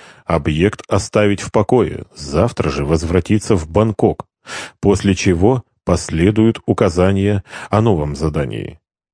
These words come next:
Джошуа удовлетворённо улыбнулся. В распоряжении у него была ещё одна ночь рядом с многочисленными обителями разврата.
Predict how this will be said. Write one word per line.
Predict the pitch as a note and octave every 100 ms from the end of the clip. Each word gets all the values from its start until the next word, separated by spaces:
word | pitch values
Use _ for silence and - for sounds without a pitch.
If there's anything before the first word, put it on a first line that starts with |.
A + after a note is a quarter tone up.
| -
Джошуа | D2 C#2+ - A#2 B2 B2 B2 -
удовлетворённо | F2 F2 E2+ E2+ E2+ E2+ G2 F#2
улыбнулся. | F2+ F2 E2+ F2 C#2+ - - - _ _ -
В | C#2 D#2
распоряжении | E2+ - G2 F2+ D#2+ F2+ A2 A2 -
у | G2
него | G2+ F2+ A2
была | F#2+ G2 A2 A2 - - -
ещё | F2 A#2 - - C#3+ -
одна | F2 F2 F2+
ночь | F2 D#2+ -
рядом | E2+ F#2 E2+ D#2
с | -
многочисленными | E2+ F2 F2+ F2+ G2 - F#2 F2 E2 E2+
обителями | F2 F#2 F2+ E2 E2
разврата. | F2 F2+ F2 F2 D2+ - -